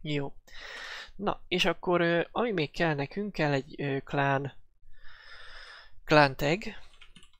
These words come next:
Ugye itt már mondjuk kiírhatnám nyilvánosan is,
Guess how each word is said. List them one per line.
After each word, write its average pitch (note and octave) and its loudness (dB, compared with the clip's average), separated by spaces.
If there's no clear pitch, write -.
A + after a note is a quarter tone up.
Ugye D#3 4
itt - -4
már F3 2
mondjuk E3+ 2
kiírhatnám E3+ 0
nyilvánosan D3+ -2
is, D#3 0